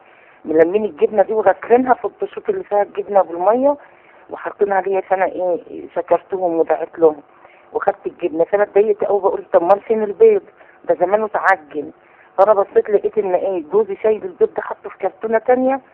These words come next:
ويعني ما كانش مع الجبنة. فأنا قلت: "طب كويس إن هو ما كانش مع الجبنة، كان زمانه دلوقتي اتكسر واتبهدل".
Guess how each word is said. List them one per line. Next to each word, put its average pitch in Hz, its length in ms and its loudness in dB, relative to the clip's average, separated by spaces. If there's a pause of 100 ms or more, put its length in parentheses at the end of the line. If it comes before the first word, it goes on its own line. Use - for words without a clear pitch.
(580)
ويعني 160 800 2
ما 160 80 -2
كانش 202 260 -4
مع 160 220 0
الجبنة. 147 460 -4
فأنا 196 240 0
قلت: - 240 -6
"طب - 100 -8
كويس 220 260 2 (100)
إن 196 100 -6
هو 202 80 4
ما 190 100 0
كانش 180 260 -6
مع 170 160 2
الجبنة، 180 280 -8
كان 170 180 -4
زمانه 170 220 -2
دلوقتي 175 360 -4
اتكسر - 380 -6
واتبهدل". 147 500 -4